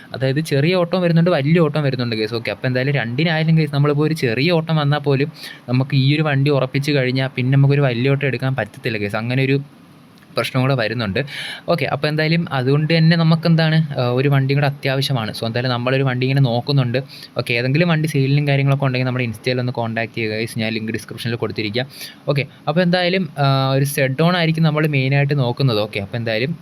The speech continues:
ആ, ബി എസ് ഫോർ ആയാലും കുഴപ്പമില്ല, ആ, നമുക്ക് ഓക്കെയാണ്. ഓക്കെ, അപ്പോൾ എന്തായാലും അങ്ങനെ എന്തെങ്കിലും ബസ്സും കാര്യങ്ങളൊക്കെ ഉണ്ടെങ്കിൽ നിങ്ങൾക്ക് Instagram-ൽ കോൺടാക്ട് ചെയ്യാവുന്നതാണ്.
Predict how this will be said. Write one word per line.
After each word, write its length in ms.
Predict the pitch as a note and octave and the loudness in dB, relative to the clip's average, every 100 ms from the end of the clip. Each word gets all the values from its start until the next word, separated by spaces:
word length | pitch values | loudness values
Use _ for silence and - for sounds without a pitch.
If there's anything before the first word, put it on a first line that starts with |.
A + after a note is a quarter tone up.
| B2 | -4
ആ, 260 | B2+ B2+ | -2 0
ബി 120 | B2+ | 0
എസ് 240 | C#3+ D#3 D#3 | 2 0 0
ഫോർ 300 | D#3 D#3 F3 | -2 0 2
ആയാലും 300 | E3 E3 F3+ | 2 2 2
കുഴപ്പമില്ല, 520 | E3 D#3+ E3+ D3+ D#3 - - - - | 2 2 2 2 0 -4 -20 -14 -4
ആ, 320 | B2+ B2+ C3 | -2 0 0
നമുക്ക് 420 | C3 C3+ C#3 C#3 | -2 0 0 2
ഓക്കെയാണ്. 460 | C3+ C3 - B2+ A2 | 2 0 -2 -4 -4
ഓക്കെ, 200 | A2+ A2 - | -6 -8 -8
അപ്പോൾ 140 | - | -6
എന്തായാലും 340 | C3 C3 C3+ D3 - | -2 0 -2 -4 -10
അങ്ങനെ 260 | A#2+ A#2+ B2+ | -8 -4 -2
എന്തെങ്കിലും 300 | B2+ C3 C3+ | 0 0 -2
ബസ്സും 240 | B2+ C3+ | -2 -2
കാര്യങ്ങളൊക്കെ 360 | C3 B2+ C3 C3+ | 0 0 0 -2
ഉണ്ടെങ്കിൽ 260 | B2 C3+ | -2 0
നിങ്ങൾക്ക് 280 | D#3 B2+ B2 | 2 0 -2
Instagram-ൽ 600 | B2 B2+ B2 A#2+ A#2+ A#2+ | -6 -6 -6 -4 -2 -2
കോൺടാക്ട് 420 | A2+ A2 A2 A2+ | -2 -4 -4 -6
ചെയ്യാവുന്നതാണ്. 460 | A#2 A2+ A#2 G#2+ D3 | -4 -4 -4 -2 -4